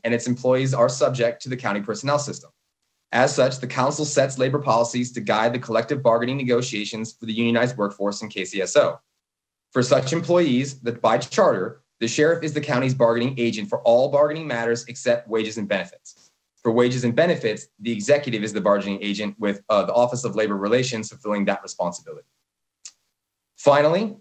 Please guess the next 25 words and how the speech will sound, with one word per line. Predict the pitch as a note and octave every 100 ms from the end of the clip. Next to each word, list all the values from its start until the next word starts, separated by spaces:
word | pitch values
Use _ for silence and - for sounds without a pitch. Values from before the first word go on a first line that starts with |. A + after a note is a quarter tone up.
| _
the | B2 A#2+
council | A#2 D3+ E3+ E3+
sets | D3 D3+ -
funding | - D3 D3 D3
levels | A#2+ A#2+ B2
for | - A#2
K | C3+ B2+
C | C3+
S | A#2+ A#2
O | G#2+
by | G#2 G#2+
budget | G#2+ G#2 A#2+
appropriations | C3 C#3+ C3+ B2 G#2 G#2+ G#2+ A#2+ - _ _
and | A#2 C3
may | C#3+ C#3+
impose | C#3+ - D3 D#3+ D#3+
restrictions | - D#3+ D3+ A2+ G#2 A2+
on | C3+ F3+
such | D#3 B2
appropriations | - A2+ G2+ G2+ G2 G#2+ G2+
by | G2+
expenditure | G2+ - C#3 D3+ D#3+
restrictions | D#3+ D#3 D#3+ D#3 E3 E3 -
or | G#2+
provisos. | A2 A2+ A#2+ G#2 E2+ - -